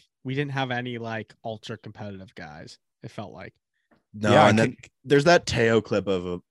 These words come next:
Speaker 2: ball, like, shallow right field where he just lets it drop and he comes running in. And
Speaker 3: The, I, I'm gonna,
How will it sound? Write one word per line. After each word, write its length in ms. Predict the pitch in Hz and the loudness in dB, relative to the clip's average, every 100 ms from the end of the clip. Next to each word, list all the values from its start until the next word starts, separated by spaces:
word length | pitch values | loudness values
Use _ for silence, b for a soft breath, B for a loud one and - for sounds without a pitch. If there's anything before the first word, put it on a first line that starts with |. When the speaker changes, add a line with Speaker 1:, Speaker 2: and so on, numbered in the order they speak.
| _ | _
Speaker 2:
ball, 380 | 110 101 101 95 | 2 4 6 4
like, 160 | 85 - | 4 -2
shallow 580 | - 104 101 98 95 | -2 2 4 4 2
right 320 | 87 87 85 - | 2 0 -2 -4
field 420 | - 92 85 82 | 0 2 2 0
where 160 | 85 | -2
he 60 | 82 | -4
just 240 | 85 85 | -4 -4
lets 180 | 87 82 | -4 -6
it 120 | 85 | -8
drop 500 | - 85 82 80 80 | -6 -2 0 -2 -4
and 220 | 82 76 73 | -6 -8 -12
he 60 | - | -12
comes 240 | 101 90 | -8 -4
running 280 | 87 80 80 | -4 -4 -4
in. 220 | 82 85 | -4 -4
And 120 | 82 78 b b | -6 -12 b b
Speaker 3:
The, 120 | 165 | 4
I, 140 | 185 190 - - - | 4 2 -6 -10 4
I'm 220 | 190 247 | 6 8
gonna, 140 | 285 | 6